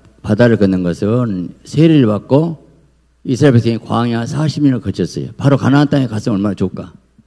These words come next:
근데 저들이 못 간 이유가 있어요. 여호수아 갈렙만 갈 자격이 있고 믿음이 없었어요. 이 광야 사십 년 동안 인생은 고난, 뭐요?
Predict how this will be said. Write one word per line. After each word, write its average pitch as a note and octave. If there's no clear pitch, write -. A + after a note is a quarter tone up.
근데 C3
저들이 G#2
못 G#2
간 G#2+
이유가 A2
있어요. -
여호수아 C3+
갈렙만 B2
갈 G2+
자격이 F#2+
있고 B2
믿음이 B2
없었어요. F#2+
이 C#3
광야 D#3
사십 D#3+
년 D3+
동안 G2
인생은 G2
고난, G#2
뭐요? F3